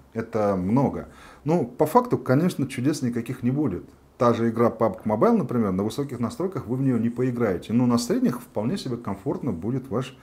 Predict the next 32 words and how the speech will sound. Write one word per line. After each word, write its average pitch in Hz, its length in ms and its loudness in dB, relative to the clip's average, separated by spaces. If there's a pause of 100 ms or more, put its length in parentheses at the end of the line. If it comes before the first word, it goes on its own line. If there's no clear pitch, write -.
(140)
герой 101 300 2
бегать 110 420 -2
по 90 80 -6
огромному 104 400 -2
миру. 101 380 -2 (420)
Если 165 300 4
вам 143 300 4
не 127 80 4
важны 101 400 2
игры, 131 240 0
вам 101 260 -2 (120)
точно 95 460 -2 (220)
совершенно 107 520 -2
хватит 117 440 -4
производительности 95 640 -4
этого 90 220 -4
аппарата. 92 460 -2
Все 202 220 -2
будет 107 280 -4
шустро, - 580 -4 (320)
быстро, 117 720 0 (200)
без 101 260 0
задержек, 95 520 0
без 87 240 -6
лагов. 120 400 0
Не 107 120 4
знаю, 113 280 2
что - 160 -6
через 107 220 -6
несколько 107 360 -4
лет 180 200 4
будет, 104 240 0